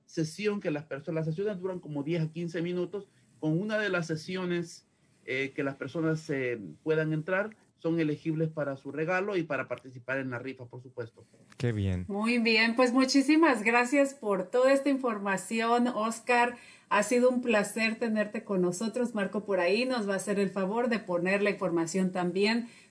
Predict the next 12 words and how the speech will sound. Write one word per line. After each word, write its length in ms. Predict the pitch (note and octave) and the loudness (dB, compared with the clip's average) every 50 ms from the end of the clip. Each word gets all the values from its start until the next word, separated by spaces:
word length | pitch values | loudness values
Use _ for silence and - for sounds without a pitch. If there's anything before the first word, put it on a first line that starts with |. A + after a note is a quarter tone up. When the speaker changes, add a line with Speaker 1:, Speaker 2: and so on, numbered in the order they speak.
| _ _ | _ _
Speaker 3:
del 160 | - F#3+ F#3 | -2 -2 -2
Festival 600 | F3+ - G3+ G#3+ G#3 - - A#3 G#3+ G#3+ G#3 G#3 G3+ | 0 0 0 0 -2 -2 -2 0 2 2 2 2 2
de 100 | G#3+ G3+ | 0 0
Frutas 380 | G#3 G#3 G3 G#3 G#3+ G#3 - | 0 -2 0 0 -2 -2 0
y 60 | G#3 | 0
Verduras. 680 | F#3 F#3+ F#3 F3+ F3+ G#3 A3+ A#3 C4+ D4 D#4 D#4 - - - - - - - - - - - - | 2 2 2 2 2 0 0 2 2 2 2 0 -4 -12 -18 -20 -20 -20 -20 -20 -20 -20 -12 -4
Este, 460 | E3+ E3+ E3+ E3 E3 - - F3+ F3+ | -2 0 0 0 0 0 -2 0 0
pues 160 | F#3 F#3 F3+ | 2 2 2
nos 160 | F#3 F3+ E3 | 2 2 2
estamos 400 | F#3+ F3 G3+ G#3 G#3 A#3+ B3 A#3 | 0 0 2 2 2 2 2 4
viendo 320 | B3+ B3+ B3 A#3+ B3+ A#3+ A#3+ | 4 4 6 6 4 2 2
pronto. 420 | A#3+ G#3+ G3 F3+ F3+ - D3 | 2 2 2 2 0 -2 -6